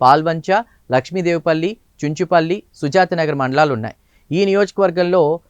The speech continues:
మనం డిస్కస్ చేసినట్లు వందలో యాభై ఒక్క శాతం బీసీ సామాజిక వర్గ ఓట్లున్నాయి. కొత్తగూడెం నియోజకవర్గం నుండి గత సార్వత్రిక ఎన్నికల్లో కాంగ్రెస్ పార్టీ పొత్తులో సీపీఐ పార్టీకి కొత్తగూడెం స్థానం కేటాయించడంతో ఆ పార్టీ రాష్ట్ర కార్యదర్శి కూనంనేని సాంబశివరావు ఎమ్మెల్యేగా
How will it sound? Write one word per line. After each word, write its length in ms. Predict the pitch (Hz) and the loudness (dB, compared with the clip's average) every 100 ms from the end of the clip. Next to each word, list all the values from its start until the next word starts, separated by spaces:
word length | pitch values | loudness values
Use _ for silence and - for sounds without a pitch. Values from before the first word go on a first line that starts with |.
| _ | _
మనం 180 | 147 151 | -4 -2
డిస్కస్ 340 | 147 - 175 | -4 -4 -4
చేసినట్లు 400 | 175 - 156 180 | -4 -6 -6 -4
వందలో 440 | 160 143 143 165 196 | -4 -2 -2 0 2
యాభై 280 | 156 156 170 | 2 0 -2
ఒక్క 140 | 175 | -4
శాతం 360 | 160 156 170 143 | -4 -4 -4 -6
బీసీ 300 | 156 - 180 | -6 -8 -6
సామాజిక 440 | 160 151 147 147 | -4 -4 -6 -4
వర్గ 220 | 143 131 | -4 -2
ఓట్లున్నాయి. 520 | 135 135 139 143 202 - _ _ - | -4 -4 -4 -4 -4 -8 _ _ -4
కొత్తగూడెం 440 | 151 180 208 208 | -2 2 2 2
నియోజకవర్గం 560 | 180 180 - 185 165 170 | 0 -4 -2 -2 -2 -4
నుండి 180 | 170 | -2
గత 180 | 156 147 | -2 -4
సార్వత్రిక 540 | 143 139 160 165 160 160 | -2 0 0 -2 -6 -6
ఎన్నికల్లో 480 | 156 151 147 165 - _ _ | -4 -2 0 0 -2 _ _
కాంగ్రెస్ 400 | 180 180 185 180 - | 2 2 0 -2 2
పార్టీ 260 | 165 160 | 2 2
పొత్తులో 600 | 156 135 127 175 170 127 - _ - | -6 -6 -6 0 0 0 -4 _ -10
సీపీఐ 400 | 175 170 196 185 | -8 -2 0 2
పార్టీకి 460 | 160 147 160 208 | 0 0 -4 -8
కొత్తగూడెం 540 | - 156 - 170 165 151 | -4 -4 -2 -4 -4 -6
స్థానం 300 | 151 143 131 | -4 -4 -4
కేటాయించడంతో 840 | 131 143 135 123 123 120 127 120 - _ 131 | -4 -4 -4 -4 -6 -2 -2 -2 -6 _ 2
ఆ 100 | 143 | 4
పార్టీ 340 | 175 185 196 | 4 4 2
రాష్ట్ర 320 | 143 165 - | 2 0 -2
కార్యదర్శి 480 | 170 156 143 139 196 | -2 -2 -2 -6 -8
కూనంనేని 540 | - 151 170 170 156 | -6 -6 -6 -6 -6
సాంబశివరావు 580 | 139 131 131 123 135 151 - | -4 -4 -4 -4 -4 -4 -4
ఎమ్మెల్యేగా 640 | 135 160 156 143 143 208 | -6 -4 -2 -2 2 0